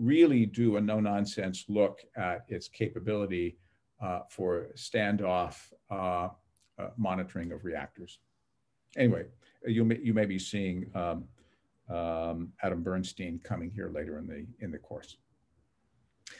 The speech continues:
Now, important point. Um, when you look at the chart of the nuclides, at first blush, you see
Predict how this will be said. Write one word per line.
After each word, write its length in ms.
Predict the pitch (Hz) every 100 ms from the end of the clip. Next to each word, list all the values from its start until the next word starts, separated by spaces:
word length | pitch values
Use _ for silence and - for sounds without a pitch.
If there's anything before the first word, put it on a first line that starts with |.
| -
Now, 360 | 190 165 - - -
important 480 | 185 - 220 - 143
point. 400 | 180 147 - - _ _ _ _ _ -
Um, 420 | 131 131 131 127 - -
when 180 | 165 165
you 140 | 147
look 340 | 147 214 - -
at 140 | - 156
the 80 | 123
chart 340 | - 165 151
of 60 | 127
the 60 |
nuclides, 880 | 135 147 143 120 117 113 110 - -
at 200 | - 123
first 500 | - 175 165 - -
blush, 340 | 139 127 120 -
you 180 | 123 113
see 640 | - 135 120 113 113 -